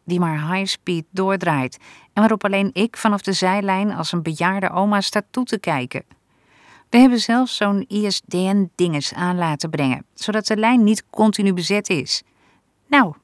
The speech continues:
meiden, laat eens wat van je horen. Wat zijn jullie aan het doen? Groetjes, Chantal." Chantal draaide bedachtzaam aan een haarlok. Haar zoontje Julian lag eindelijk te slapen en haar ogen brandden van vermoeidheid.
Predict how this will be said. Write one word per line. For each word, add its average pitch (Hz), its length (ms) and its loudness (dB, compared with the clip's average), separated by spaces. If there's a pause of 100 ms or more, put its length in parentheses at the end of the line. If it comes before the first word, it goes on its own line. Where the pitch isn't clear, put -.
meiden, 202 500 0
laat 226 240 2
eens 226 140 -2
wat 214 160 -4
van 202 140 -2
je 185 80 2
horen. 147 360 0 (400)
Wat 233 180 2
zijn 277 160 8
jullie 277 200 8
aan 262 60 10
het 254 160 6
doen? 247 320 0 (360)
Groetjes, - 600 -4 (200)
Chantal." 185 640 0 (1900)
Chantal 233 580 4 (100)
draaide 185 460 -2
bedachtzaam 170 720 -6
aan 156 120 -4
een 156 120 -2
haarlok. 156 520 -6 (580)
Haar 196 160 -2
zoontje 247 340 4
Julian 185 460 0
lag 170 200 -2
eindelijk 196 360 0
te - 140 -8
slapen 147 560 -6 (100)
en 185 120 2
haar 196 220 2
ogen 180 480 -2
brandden 180 380 2
van 175 160 -2
vermoeidheid. 175 800 -4